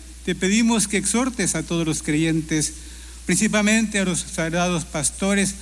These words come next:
a que conserven siempre la fe católica, la proclamen con valentía y la hagan vida por medio del amor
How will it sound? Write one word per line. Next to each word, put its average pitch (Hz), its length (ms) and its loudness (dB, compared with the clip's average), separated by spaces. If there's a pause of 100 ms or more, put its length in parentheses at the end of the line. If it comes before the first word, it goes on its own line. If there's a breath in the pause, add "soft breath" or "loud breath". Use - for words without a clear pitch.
(360 loud breath)
a 175 120 0
que 190 180 -2
conserven 226 680 2
siempre 208 640 2 (140)
la 143 140 -2
fe 170 160 0
católica, 143 680 -2 (520 loud breath)
la 156 200 2
proclamen 220 560 4
con 214 200 0
valentía 185 760 2
y 190 160 0
la 151 140 2
hagan 185 400 2
vida 190 340 4
por 151 140 2
medio 190 400 2
del 165 160 0
amor 175 360 2